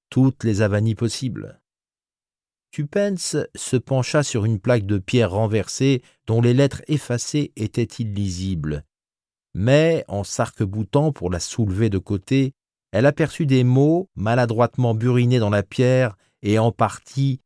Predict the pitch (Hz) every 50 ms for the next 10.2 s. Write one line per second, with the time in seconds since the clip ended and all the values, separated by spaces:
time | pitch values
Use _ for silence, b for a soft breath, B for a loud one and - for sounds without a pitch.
0 | _ _ - 85 90 120 123 110 104 123 117 113 113 107 104 95 104 120 120 -
1 | - 87 92 104 104 101 101 98 92 - 98 85 80 73 67 67 67 65 - _
2 | _ _ _ _ _ _ _ _ _ _ _ _ _ _ - - 95 95 - -
3 | 156 143 113 131 139 131 117 104 95 - - - 101 - - 110 92 95 95 95
4 | 107 113 127 139 143 - - - - 104 113 110 107 120 127 123 113 - - -
5 | 139 139 117 101 107 107 - - - 110 98 - - 135 139 139 - - - 95
6 | 98 104 113 123 139 139 131 113 - 104 92 - - - - 135 120 - 98 82
7 | 82 82 85 90 87 85 87 85 85 _ _ _ _ _ _ _ _ _ _ _
8 | _ _ _ _ _ _ _ _ - - 135 120 - - - 127 127 117 113 104
9 | 92 92 - - - - 113 117 113 - - - 104 104 101 92 98 101 101 101
10 | 95 - -